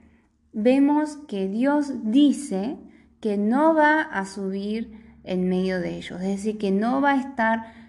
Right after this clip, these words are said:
en medio de ellos acompañándolos. Y si nosotros solamente vemos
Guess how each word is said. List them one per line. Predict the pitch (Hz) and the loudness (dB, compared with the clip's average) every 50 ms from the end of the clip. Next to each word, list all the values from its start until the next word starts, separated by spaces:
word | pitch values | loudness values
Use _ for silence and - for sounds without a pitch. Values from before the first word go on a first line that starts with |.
| - - | -18 -10
en | - 208 196 202 208 | -6 -4 -2 0 0
medio | 214 226 240 254 262 254 233 | 2 2 2 4 2 2 0
de | 220 208 208 208 214 | 0 -2 -2 -2 -4
ellos | 214 214 214 226 220 220 220 214 214 - - | -4 -4 -6 -6 -6 -6 -6 -8 -10 -12 -10
acompañándolos. | 185 185 185 190 185 185 185 185 185 180 180 185 185 190 196 190 196 190 185 180 185 190 180 185 - - - - _ _ _ _ _ _ _ _ _ _ _ _ _ _ _ _ _ | -10 -8 -6 -6 -6 -4 -4 -6 -6 -6 -4 -2 -2 0 0 0 0 0 0 0 -2 -2 -2 -4 -10 -16 -20 -20 _ _ _ _ _ _ _ _ _ _ _ _ _ _ _ _ _
Y | - - 233 226 | -2 -2 0 0
si | 226 254 | 2 2
nosotros | 240 240 240 233 269 269 285 294 294 285 | 2 2 2 0 -2 -2 0 0 0 0
solamente | - 285 285 302 320 330 302 285 269 262 254 254 247 | 0 2 4 4 4 4 4 4 4 2 0 0 -2
vemos | 220 208 202 202 202 196 196 202 202 196 - | -2 -2 -2 -2 -4 -4 -6 -6 -8 -10 -14